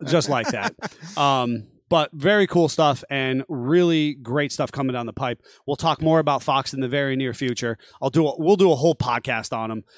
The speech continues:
Speaker 1: talk about where they came from, what makes them just uniquely different. And I can tell you, um, there is a particular shock manufacturer that I have not mentioned that came on really strong over the last few years. Please take note that I did not mention them.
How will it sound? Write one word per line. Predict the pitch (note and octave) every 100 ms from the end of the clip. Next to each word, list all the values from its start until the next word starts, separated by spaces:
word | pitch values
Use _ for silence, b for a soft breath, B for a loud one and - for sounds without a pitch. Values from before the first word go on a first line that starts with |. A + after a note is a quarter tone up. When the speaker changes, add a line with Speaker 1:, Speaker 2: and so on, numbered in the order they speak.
| b -
Speaker 1:
talk | B2+ C3
about | B2+
where | C3+ C#3
they | C3
came | D3 C3
from, | C3 B2+ B2
what | C3 B2+
makes | C3 A#2+
them | C3 A#2+
just | A#2 -
uniquely | B2 A#2+ A#2+ A#2
different. | A#2 A2+ A#2+ G#2+ b b b
And | D3+ D#3 D#3+
I | F#3
can | F#3+
tell | F3 G3 F#3+
you, | F#3 F#3 -
um, | D#3 D3+ D3 D3 B2+ _ _ _
there | E3+
is | G3
a | F#3
particular | - - A#3 B3 G#3
shock | - F#3+ F3
manufacturer | F3+ E3 F3 D3+ C#3+
that | C#3
I | E3
have | G#3+ A3+
not | A3
mentioned | F#3 F#3 E3 C3
that | C3 -
came | G#3 G#3+
on | A3+
really | G3+ G3+ F#3
strong | - F3+ C#3+ B2
over | C#3 E3
the | F3
last | F3+ E3+ -
few | F3 D#3+
years. | D3+ A2+ B B B
Please | - A#3 A#3
take | - G3 E3
note | F3+ D#3
that | D#3+
I | D3+
did | B2+ F#3
not | F#3+ D3
mention | D#3 C3+ B2+ A2
them. | G#2 F#2